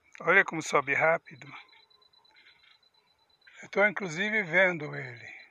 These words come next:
Fazer ele focar os pinheiros. Não, não é isso. É por aí. Aí assim.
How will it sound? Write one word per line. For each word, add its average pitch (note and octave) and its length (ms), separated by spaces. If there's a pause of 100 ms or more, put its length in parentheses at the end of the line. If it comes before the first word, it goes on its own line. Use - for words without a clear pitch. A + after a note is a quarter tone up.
(880)
Fazer F3+ 280
ele F#3 120
focar D#3 480
os C#3 140
pinheiros. E3 1040 (1500)
Não, C#3 420
não D3 220
é C#3+ 240
isso. - 720 (1700)
É C3+ 280 (140)
por C#3+ 160
aí. C#3 500 (560)
Aí C3+ 240
assim. F3+ 300